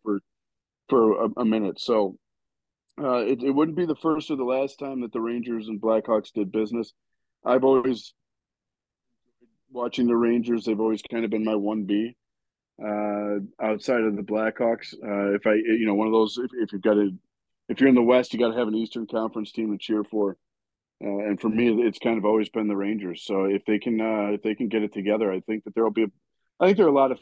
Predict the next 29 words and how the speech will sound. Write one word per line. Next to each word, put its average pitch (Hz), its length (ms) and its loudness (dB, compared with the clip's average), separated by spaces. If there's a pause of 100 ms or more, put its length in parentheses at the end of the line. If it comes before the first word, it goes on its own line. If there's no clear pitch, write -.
fans 120 220 -6
that 104 80 -14
just 104 180 -8
love 107 220 -2
what 101 160 -6
Patrick 104 320 -4
Kane's 98 260 -2
meant 98 200 -2
to 98 60 -8
the 95 120 2
organization, 92 560 0
would 87 100 -4
love 92 200 -2
it 90 80 -2
if 87 100 -4
he 95 100 -4
went 92 180 -6
and 92 80 -8
got 92 140 -4
another 85 320 -6
ring. 82 260 -6 (520)
And 123 80 2
if 104 80 0
that 135 160 4
means 131 160 4
the 123 80 -2
Hawks 127 260 2
get 135 140 -2
another 117 260 -4